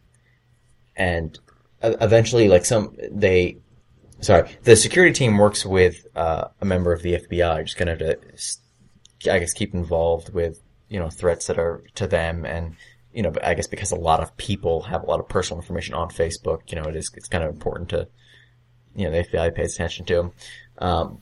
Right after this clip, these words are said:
but they, you know, one of their contacts kinda sent 'em an email saying, "Hey, I don't know if you guys seen this. This is, you know, something, you know, this, this link here looks like, you know, it could be pretty bad. Uh, you guys should look into this." And of course, he was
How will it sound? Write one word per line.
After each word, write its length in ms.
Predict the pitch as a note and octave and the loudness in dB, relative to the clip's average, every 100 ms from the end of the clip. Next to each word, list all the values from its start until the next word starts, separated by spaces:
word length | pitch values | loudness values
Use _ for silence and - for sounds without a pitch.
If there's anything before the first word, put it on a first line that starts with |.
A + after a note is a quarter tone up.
| - | -4
but 180 | - - | 0 8
they, 460 | F#2+ F#2 F2+ - - _ _ _ _ - _ - - A#1 G1+ | 10 10 8 2 -6 _ _ _ _ -20 _ -20 -18 -14 -4
you 160 | B2 G#2+ | 2 6
know, 120 | F2 | 6
one 120 | F#2 | 6
of 60 | F2 | 8
their 120 | F2 | 6
contacts 460 | - F#2 E2 F2+ - | 6 0 0 -4 -4
kinda 160 | F#2+ | -4
sent 160 | E2+ F#2 | -2 -4
'em 80 | E2 | -2
an 40 | |
email 220 | F2+ F2+ F2 | -2 -4 -2
saying, 260 | F2+ F2 | -2 0
"Hey, 240 | G#2 G2+ F2 | 0 2 2
I 40 | |
don't 120 | F2+ | 0
know 100 | F2+ | -2
if 60 | F2 | -4
you 80 | F2+ | -2
guys 240 | F2 F2 | 0 0
seen 220 | G2+ F#2 | -2 -2
this. 320 | F2 F2 - | -2 -4 -6
This 260 | - G2 - | -8 -8 -8
is, 280 | F2+ - - B1+ | -12 -12 -16 -16
you 80 | D#2+ | -12
know, 100 | E2+ | -10
something, 520 | - F2+ F2 F2+ F2+ | -6 -6 -4 -6 -6
you 160 | - A2 | -4 -2
know, 80 | E2+ | 0
this, 160 | F2+ | -2
this 320 | - F#2 - - - - _ | -4 -8 -8 -14 -20 -20 _
link 200 | G2+ F#2+ | -2 -2
here 260 | - G2 F#2 | -2 0 0
looks 200 | F2+ - | 0 0
like, 260 | F2 E2+ G2+ | -2 -2 -6
you 60 | |
know, 220 | F2 E2 | -4 -6
it 120 | E2+ - | -8 -8
could 200 | F#2 E2 | -10 -10
be 100 | E2+ | -6
pretty 240 | - F2 | -4 0
bad. 460 | F#2 F2+ F2 E2+ - _ _ _ - | 2 4 2 -2 -6 _ _ _ -8
Uh, 180 | F2 E2+ | -4 -4
you 60 | |
guys 140 | F2+ F2 | -4 -4
should 240 | F2 - | -6 -6
look 180 | F2+ F2 | -6 -2
into 200 | F#2+ F2+ | -2 0
this." 320 | E2+ F2 - | 0 -2 0
And 140 | F2+ F2 | -4 -4
of 280 | - - | -12 -8
course, 240 | - G2 - | 2 2 2
he 140 | G#2+ | 0
was 240 | F#2+ F2 | 0 -6